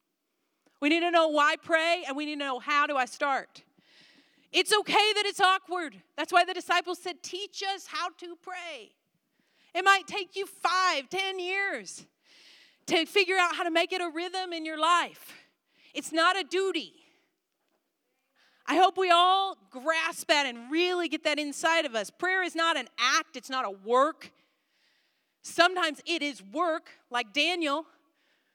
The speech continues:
In the next chapter, in Daniel chapter ten, he had to pray for twenty-one days before he saw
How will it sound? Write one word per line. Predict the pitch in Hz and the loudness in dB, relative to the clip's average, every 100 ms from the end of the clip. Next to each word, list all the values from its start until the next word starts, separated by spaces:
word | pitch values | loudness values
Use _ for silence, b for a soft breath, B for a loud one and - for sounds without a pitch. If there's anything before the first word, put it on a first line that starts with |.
| _ - | _ 0
In | 302 | 4
the | 330 | 4
next | 403 - | 4 0
chapter, | - 294 302 320 | -2 0 0 -4
in | 302 | -4
Daniel | 311 320 311 | -4 -4 -6
chapter | 370 285 - 240 | -4 -4 -6 -10
ten, | 277 320 233 196 _ _ _ _ _ _ b b b b | -4 -2 -4 -12 _ _ _ _ _ _ b b b b
he | 349 392 | 0 2
had | 370 | 2
to | 339 | 2
pray | 370 370 | 2 0
for | 311 | -2
twenty-one | - - 359 403 415 392 392 370 | -8 -6 2 2 2 2 2 4
days | 359 403 370 208 165 | 4 4 2 -6 -6
before | 247 254 311 311 | -4 -2 0 0
he | 311 302 | -2 -4
saw | - 349 320 | 2 4 4